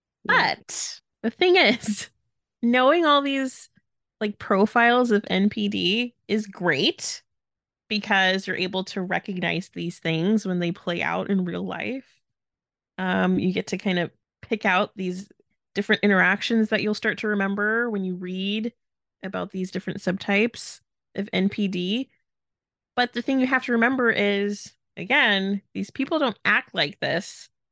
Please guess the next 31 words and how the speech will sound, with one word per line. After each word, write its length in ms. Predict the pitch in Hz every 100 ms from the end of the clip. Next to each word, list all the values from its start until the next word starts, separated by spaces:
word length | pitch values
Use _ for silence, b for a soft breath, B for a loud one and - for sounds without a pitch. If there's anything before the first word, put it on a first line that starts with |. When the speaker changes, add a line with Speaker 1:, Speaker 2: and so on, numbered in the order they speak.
| _ _ -
Speaker 2:
all 300 | 175 165 165
the 140 | 214
time. 340 | - 185 - 175
They 140 | 202
don't 160 | 233 -
want 400 | 180 196 226 -
to 100 | 214
be 220 | 180 196
disliked. 920 | 165 - - - 127 - - - - _ _ _ _ _ -
They 80 | 202
don't 220 | 226 180
want 200 | 180 247
to 60 | 208
be 140 | 165
rejected. 640 | 156 180 170 - 139 151 185
That's, 160 | 185
like, 180 | 175 -
the 80 | 170
worst 340 | 175 180 -
narcissistic 600 | 185 180 180 - - 165
injury, 540 | 160 180 165 110 156 - b b b -
to 100 | 185
be 240 | 175 160
rejected 720 | 165 165 185 - - - 214 _ _ _ _ -
by 120 | -
people. 420 | - 196 - -
They 140 | - 190
don't 120 | 202
want 120 | 240
to 40 | 202
be 320 | 160 165